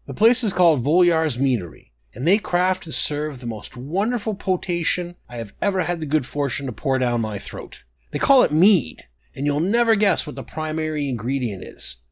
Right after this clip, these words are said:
Fermented honey. That's right. They actually make it using nectar regurgitated by bees. Oh, I mean, zouch.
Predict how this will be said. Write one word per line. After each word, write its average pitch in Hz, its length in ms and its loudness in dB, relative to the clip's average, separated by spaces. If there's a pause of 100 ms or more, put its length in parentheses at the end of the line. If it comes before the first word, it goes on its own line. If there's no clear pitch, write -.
(120)
Fermented 160 680 -2
honey. 170 560 -6 (220)
That's 165 260 -4
right. 139 440 0 (340)
They 147 160 -4
actually 214 460 -2
make 202 320 2
it 120 80 -4
using 139 420 -2
nectar 117 480 -4
regurgitated 160 840 2
by 127 180 2
bees. 110 640 -4 (360)
Oh, 160 260 6 (280)
I 143 80 0
mean, 139 340 2 (200)
zouch. - 480 0